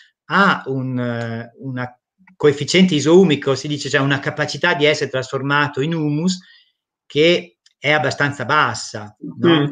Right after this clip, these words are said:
Speaker 1: E, e chiaramente possiamo migliorarlo appunto inserendo magari delle graminacee che arrivino a fine ciclo e quindi abbiano appunto, eh, siano pagliose per capirci, no? Però ecco, mh, difficilmente,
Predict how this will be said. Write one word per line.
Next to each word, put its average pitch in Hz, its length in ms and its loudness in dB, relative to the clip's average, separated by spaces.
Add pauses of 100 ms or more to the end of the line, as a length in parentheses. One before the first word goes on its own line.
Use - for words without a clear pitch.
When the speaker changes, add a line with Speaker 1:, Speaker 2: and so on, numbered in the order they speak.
(100)
Speaker 1:
E, 147 320 -4
e 123 460 0
chiaramente 170 480 2
possiamo 151 480 0
migliorarlo 143 920 2 (120)
appunto 120 260 -8
inserendo 131 460 -2
magari 127 320 -2
delle 120 380 -2 (280)
graminacee 123 680 -2
che 135 140 -6
arrivino 131 360 -4
a 123 60 0
fine 120 560 -6
ciclo 147 600 0
e 131 80 2
quindi 131 240 0
abbiano 123 320 2
appunto, 120 480 -2 (420)
eh, 107 300 -10
siano 131 440 -2
pagliose 127 640 4
per 117 160 -4
capirci, 117 560 -8
no? 110 80 -8 (240)
Però 214 200 6
ecco, 139 500 -2
mh, 113 680 -4
difficilmente, 156 1000 2